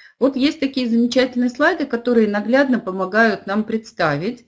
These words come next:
что нужно сделать в картинках, потому что буквально, э, недавно обнаружила, что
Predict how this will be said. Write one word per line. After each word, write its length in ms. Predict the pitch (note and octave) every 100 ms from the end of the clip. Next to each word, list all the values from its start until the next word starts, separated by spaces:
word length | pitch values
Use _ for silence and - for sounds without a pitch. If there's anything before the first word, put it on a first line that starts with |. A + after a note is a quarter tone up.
| _ _
что 220 | - - B3+
нужно 400 | B3 A#3 A#3 A3
сделать 480 | G3+ G#3+ A3 G3+
в 60 | -
картинках, 720 | G3+ G#3 - E3 D3 F#3+ A3+ - _ _
потому 320 | - G#3 A3+ A#3+
что 180 | -
буквально, 800 | G#3+ A#3 A3+ C4+ E4 D4+ G#3 F3 _ _ _ -
э, 320 | F#3 F#3 F3
недавно 580 | F#3 G#3+ G#3+ A#3 G#3+ F3
обнаружила, 600 | F3+ G3+ C4+ D#4+ B3 F3+
что 420 | - G#3 G3